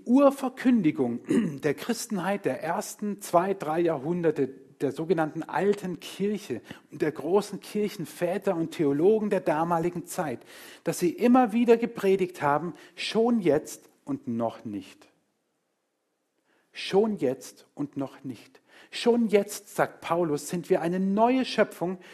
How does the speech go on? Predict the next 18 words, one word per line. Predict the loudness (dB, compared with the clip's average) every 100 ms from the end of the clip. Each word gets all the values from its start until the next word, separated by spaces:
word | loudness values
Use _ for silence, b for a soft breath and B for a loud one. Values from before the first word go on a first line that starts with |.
| B
durch | -4 -4 -4
Christus. | -6 -8 -8 -10 -10 b b
Zweiter | -2 2 2 0
Korinther | -4 -4 -4 -4
fünf, | -2 -2 -2
Vers | -8 -10 -8
siebzehn. | -10 -12 -12 -12 -12 -16 _ _ _ _ _ _ _ _ _ _ _ _ _
In | -4 0 0
Christus | 0 -2 -2 -4 -8
sind | -6 0
wir | 2
eine | 2 0
neue | 0 2 6 6 4 2
Schöpfung. | 0 -2 -4 -2 0
Das | 0 -2 -8
Alte | -6 2 2 2
ist | -4 -4
vergangen, | -6 -2 0 0 -4